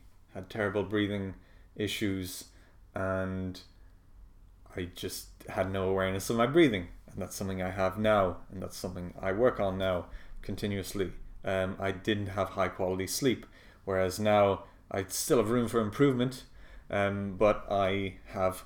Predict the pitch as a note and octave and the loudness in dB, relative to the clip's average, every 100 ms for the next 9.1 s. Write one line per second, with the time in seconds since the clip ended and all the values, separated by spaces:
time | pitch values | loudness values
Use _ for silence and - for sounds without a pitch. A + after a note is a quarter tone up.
0 | - - - A#2 G#2 F#2+ G2+ F#2+ F2+ - | -18 -6 6 10 10 10 6 4 0 2
1 | C3 A#2+ G#2 F2 - - - - G#2 F#2 | 2 2 -4 -8 -12 -14 -18 -18 -12 -10
2 | E2 G2 F#2+ G#2+ - A#2+ G#2 F2 - - | -2 0 2 2 4 4 4 -2 -8 -6
3 | - - - F#2+ F#2 F#2 F2+ F2+ F2+ F2+ | -2 0 2 0 0 0 -2 -4 -4 0
4 | G#2 G2 F#2+ F#2 C3 B2 - A#2 A2 G#2 | 2 2 -2 0 2 2 2 -2 -2 -4
5 | G#2 - - - F#2+ F#2 - G2+ - C#3 | -8 -20 -20 -10 -6 -4 -4 -4 6 6
6 | - A#2+ A#2 A2 B2 A2+ B2 A2+ G#2+ - | 6 0 -2 -2 0 0 0 -2 -4 -12
7 | - F#2+ F#2+ F#2+ - G2+ F#2 F#2+ F#2+ F#2+ | -8 -4 -2 -2 -2 -4 -4 -6 -6 -8
8 | - A2 G2+ G#2 G2 - G2 G2+ G2 G2 | -6 -6 -4 -2 -2 -2 0 0 2 0